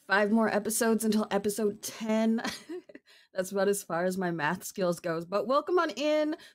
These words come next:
to Crosshair Conversations with Chrissy. I'm Chrissy.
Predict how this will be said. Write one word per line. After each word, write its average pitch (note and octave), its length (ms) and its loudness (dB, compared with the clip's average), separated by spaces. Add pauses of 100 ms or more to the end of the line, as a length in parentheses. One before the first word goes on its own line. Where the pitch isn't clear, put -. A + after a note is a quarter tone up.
to C4 260 0
Crosshair A3+ 460 -2
Conversations A3+ 840 -2 (260)
with G3 360 -2
Chrissy. G3+ 420 0 (320)
I'm E3 180 -2
Chrissy. G#3 480 -2